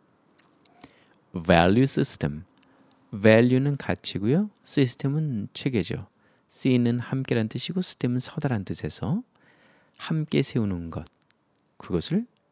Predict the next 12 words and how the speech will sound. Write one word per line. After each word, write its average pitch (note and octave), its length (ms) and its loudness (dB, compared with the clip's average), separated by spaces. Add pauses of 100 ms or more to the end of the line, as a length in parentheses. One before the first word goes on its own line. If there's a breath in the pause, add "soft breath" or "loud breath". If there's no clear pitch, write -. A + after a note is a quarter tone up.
(180)
체계라고 A#2+ 760 0
합니다. D#2+ 380 -8 (440 soft breath)
그래서 - 240 -2
value G#2 480 4
system G#2 460 -4
그러면 F#2+ 280 -4
가치 - 340 -10
체계가 C3 360 -2
되겠습니다. - 640 -8 (880 soft breath)
vice F#2 460 2
versa, G2 380 2 (840 soft breath)
반대로 E2 960 -4